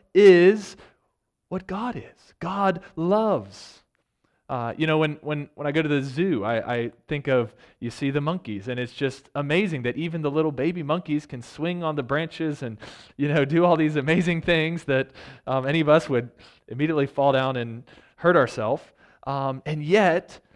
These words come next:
they're able to do that because they're monkeys. It's their, it's their nature. It's just what they are. They, they, they,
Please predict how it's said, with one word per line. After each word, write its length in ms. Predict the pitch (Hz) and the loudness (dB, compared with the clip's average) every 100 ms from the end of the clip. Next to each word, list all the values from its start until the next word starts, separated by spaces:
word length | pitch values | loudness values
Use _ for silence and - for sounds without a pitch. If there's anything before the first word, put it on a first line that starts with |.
| _ - | _ 0
they're 240 | 170 165 | 0 2
able 360 | 180 220 202 196 | 2 4 4 2
to 140 | 170 | 0
do 280 | 139 160 220 | -6 -6 0
that 320 | 175 160 151 | 2 2 0
because 840 | 165 156 - - 202 190 185 165 - - _ _ _ - | -8 -10 -12 -8 -2 0 0 -4 -16 -20 _ _ _ -12
they're 100 | 160 | -8
monkeys. 400 | 214 - 117 156 | -8 -8 -8 -6
It's 180 | 151 | -6
their, 160 | - 170 | 0 0
it's 200 | 165 160 | 0 -2
their 240 | 185 180 175 - | 0 2 0 -4
nature. 500 | 160 220 202 - 151 | 2 2 0 0 2
It's 140 | 131 | 2
just 220 | - 185 156 | 0 -2 2
what 240 | 208 214 | 0 2
they 160 | 185 - | 0 0
are. 420 | 180 214 185 117 | -4 -2 0 0
They, 180 | 151 165 | 2 0
they, 180 | 165 160 | 0 -4
they, 320 | 127 165 | -4 -6